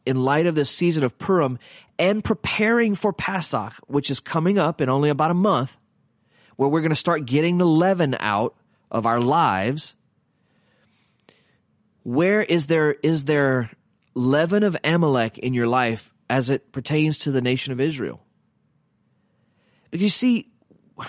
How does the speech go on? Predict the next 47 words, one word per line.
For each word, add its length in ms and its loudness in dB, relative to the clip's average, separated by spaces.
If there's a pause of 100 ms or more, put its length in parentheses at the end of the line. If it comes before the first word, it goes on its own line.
(380)
I 80 0
hear 240 0
all 100 2
the 80 2
time, 320 0
"We 100 0
gotta 180 2
give 240 0
Yeshua 460 0
back 300 0
to 80 -8
the 80 -2
Jewish 320 -2
people. 400 -8 (460)
We 100 -6
gotta 140 2
give 180 -2
Yeshua 360 0
back 260 0
to 80 -10
the 80 -2
Jewish 280 0
people." 360 -8 (720)
Which 160 0
I 60 2
love. 440 0 (680)
And 120 0
what 140 0
that 180 -2
means 440 2
is 500 -2 (920)
we 220 0
have 200 0
to 80 0
learn 320 2
who 160 2
Yeshua 420 2
is 300 2
in 80 -4
his 140 -4
Jewish 320 0
context, 720 -10
because 260 -8
that's 200 -4
who 100 0
he 80 0
was. 520 -4